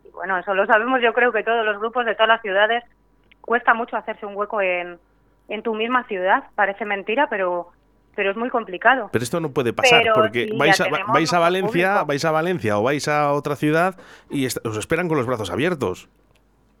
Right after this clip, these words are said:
Speaker 1: Eh, bueno, ya te digo que este domingo, que además dices, es un domingo, la gente el lunes normalmente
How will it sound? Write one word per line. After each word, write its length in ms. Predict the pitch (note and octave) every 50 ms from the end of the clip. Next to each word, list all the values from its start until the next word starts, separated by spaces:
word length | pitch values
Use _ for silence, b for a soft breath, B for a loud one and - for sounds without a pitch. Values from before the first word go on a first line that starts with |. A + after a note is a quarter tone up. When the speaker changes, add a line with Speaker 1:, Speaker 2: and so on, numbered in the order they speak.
| _ _ _ _ _
Speaker 1:
Eh, 540 | - A#3+ A#3 A3 G#3+ G#3+ G3+ G3+ G3+ G3 G3 F#3 -
bueno, 280 | G#3 A3 A3+ C4 C#4+
ya 160 | A3 F#3+ G#3 G#3
te 100 | A#3 B3
digo 200 | B3 A#3+ C#4+ C#4
que 280 | B3 A3 G3+ F#3+ - - F#3+
este 200 | G3+ G3+ - B3
domingo, 360 | A#3+ A3+ G#3+ G#3+ A3 B3 C#4
que 80 | - G3+
además 260 | F3+ F3 F3 F3 F3+
dices, 260 | - - - F#3+ F3+ - -
es 140 | - F#3 -
un 120 | F#3+ G3 G3+
domingo, 400 | F#3+ E3+ F3 A3+ C#4+ C#4 G3+ E3+
la 120 | D#3+ D#3+
gente 240 | - F3 E3+ D#3+ F3+
el 80 | F3+ F#3
lunes 380 | F#3 F#3 G3 G#3 A3 C4 C4
normalmente 840 | A#3+ G3+ F#3 E3 E3 E3 E3 F3 F3 F3+ F3 F3+ - - C4 D4 D4